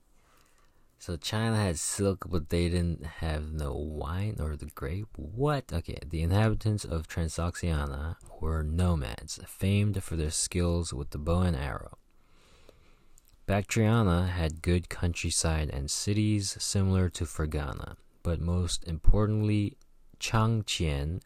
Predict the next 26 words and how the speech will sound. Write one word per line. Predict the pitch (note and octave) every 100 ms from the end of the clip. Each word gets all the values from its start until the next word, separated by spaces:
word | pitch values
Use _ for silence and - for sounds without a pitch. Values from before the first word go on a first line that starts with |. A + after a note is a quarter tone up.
| -
was | D#2+ D#2
able | F2 F#2 F2 F2
to | D#2+ E2
bring | D2 F2+ F#2
back | E2+ E2+
magnificent | - D2 D#2 E2 G2+ - G#2 - F#2+ -
horses. | - - - - - - - - _ _ _ _ - - - - - - - - - - - - - - - - - - - - - - - - - - - -
Chang | - A2+ A2+
Chien's | - A#2 A2 G#2+ F#2+ -
journey | F2 G#2 G2+ F2+ F2 E2+
was | F2 D#2+
the | D#2+
first | - G2+ -
contact | - F2 E2+ D2+ D2 -
which | D#2 D#2+
had | - D#2+ D2+
been | D#2 D#2
made | E2 E2+ D#2
with | D2+ -
the | -
people | - F#2+ F2+ - E2+
on | C2 D2+
the |
far | - F2 F2 E2+
side | - E2 D#2
of | D2+